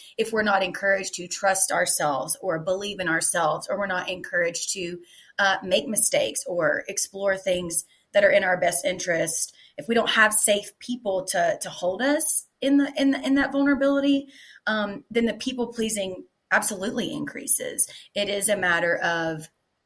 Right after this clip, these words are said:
"What do other people want from me? And that's what I should do." Um, th-,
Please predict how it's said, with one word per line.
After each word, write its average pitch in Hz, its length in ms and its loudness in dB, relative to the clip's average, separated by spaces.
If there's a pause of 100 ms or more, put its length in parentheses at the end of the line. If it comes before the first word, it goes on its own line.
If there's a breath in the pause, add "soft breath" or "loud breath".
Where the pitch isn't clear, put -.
(300)
"What 220 140 2
do 208 100 2
other 208 240 4
people 202 520 -4
want 190 320 -4
from 208 160 -2
me? 185 260 -2
And 190 120 -4
that's 190 240 2
what 190 100 6
I 175 120 4
should 180 240 -4
do." 190 340 -2
Um, 160 480 -2 (640 loud breath)
th-, - 180 -20